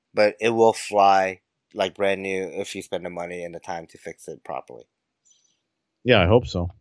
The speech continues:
Speaker 1: <laughs> But yeah,
Speaker 2: <laughs>
Speaker 1: so, so that's a big thing, right? Crashes become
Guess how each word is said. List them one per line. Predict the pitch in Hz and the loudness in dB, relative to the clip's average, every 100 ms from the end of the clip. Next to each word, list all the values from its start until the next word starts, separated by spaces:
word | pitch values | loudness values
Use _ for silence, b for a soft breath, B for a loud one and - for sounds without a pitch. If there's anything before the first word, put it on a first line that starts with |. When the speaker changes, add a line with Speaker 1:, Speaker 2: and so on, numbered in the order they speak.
| _ - | _ -4
Speaker 1:
<laughs> | 147 127 - 110 _ _ _ _ _ | 0 0 -2 -16 _ _ _ _ _
But | 156 | 2
yeah, | 151 110 147 | 6 6 6
Speaker 2:
<laughs> | |
Speaker 1:
so, | - 143 123 - _ _ | 6 6 6 4 _ _
so | - | 2
that's | 131 147 139 | 8 8 6
a | |
big | 101 107 - | 2 0 0
thing, | 87 | -8
right? | 85 95 110 | -2 -2 -2
Crashes | - 110 120 - 135 - - 95 | 0 4 4 2 -4 -6 -16 -16
become | 104 - 92 85 | -12 -8 -8 -8